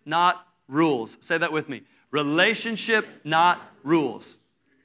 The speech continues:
Okay, so we are at the moment of response number one here. We're gonna take sixty seconds, and we're all going to just ask the Lord in our own heart. You can write it in your journal. "Jesus,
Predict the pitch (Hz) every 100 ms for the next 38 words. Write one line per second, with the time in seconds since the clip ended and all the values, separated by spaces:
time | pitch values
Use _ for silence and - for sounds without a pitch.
0 | _ _ _ 170 135 139 127 - 135 151
1 | 156 147 147 139 139 - 135 156 190 208
2 | 175 160 160 - 165 165 - 156 156 151
3 | 143 131 123 98 - _ _ _ 143 156
4 | 151 180 165 - _ _ _ - 175 185
5 | - 214 - 175 165 165 - - _ _
6 | - 139 151 147 - 156 180 202 214 -
7 | _ _ 160 165 170 170 160 143 139 -
8 | _ 143 135 - 143 175 185 190 175 170
9 | 165 - _ - 135 147 190 170 170 175
10 | 135 131 135 165 180 190 175 165 156 156
11 | 147 _ _ _ 113 143 175 196 208 202
12 | -